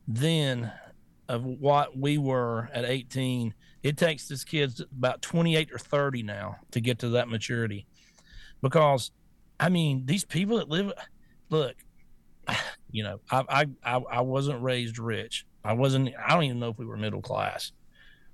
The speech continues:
But, um, it was, you know, when I turned eighteen, or, or I,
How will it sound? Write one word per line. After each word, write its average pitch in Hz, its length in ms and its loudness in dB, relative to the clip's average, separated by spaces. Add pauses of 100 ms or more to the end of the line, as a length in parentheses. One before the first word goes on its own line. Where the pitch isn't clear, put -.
But, 110 240 4
um, 107 420 0 (1200)
it 156 100 6
was, 151 260 4
you 143 80 0
know, 107 200 -4 (100)
when 135 140 2
I 180 100 6
turned 185 260 4
eighteen, 151 580 2 (1080)
or, 110 80 -10
or 120 340 -4
I, 120 100 -2